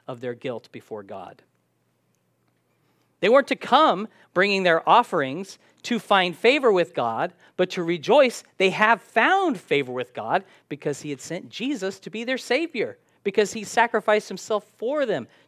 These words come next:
to redeem them. God's people needed to trust him and believe that he had truly established a new covenant. Wouldn't it drive a gridiron coach mad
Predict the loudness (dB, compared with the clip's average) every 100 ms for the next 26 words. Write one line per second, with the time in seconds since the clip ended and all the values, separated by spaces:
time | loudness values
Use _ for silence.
0 | -4 -4 -2 -6 -4 -2 -2 -2 -6 -10
1 | _ _ _ _ _ _ _ _ _ _
2 | _ _ _ _ _ _ _ _ -2 -2
3 | -2 -8 -6 -6 -6 -8 -10 -14 -16 -6
4 | -2 -2 -4 -18 -16 -14 -14 -16 -20 -8
5 | -6 -4 -6 -6 -4 -2 -2 -2 -4 -4
6 | -4 -6 -10 -2 -2 -2 -6 -6 -6 -6
7 | -8 -6 0 0 2 -2 -6 -8 -8 -6
8 | -6 -6 -6 -6 -8 -18 _ _ _ _
9 | _ _ _ _ _ _ _ _ _ _
10 | _ _ _ 0 0 -2 0 2 2 0
11 | -6 -6 -2 0 -2 -4 -8 -8 -10 -6
12 | -2 0 0 -2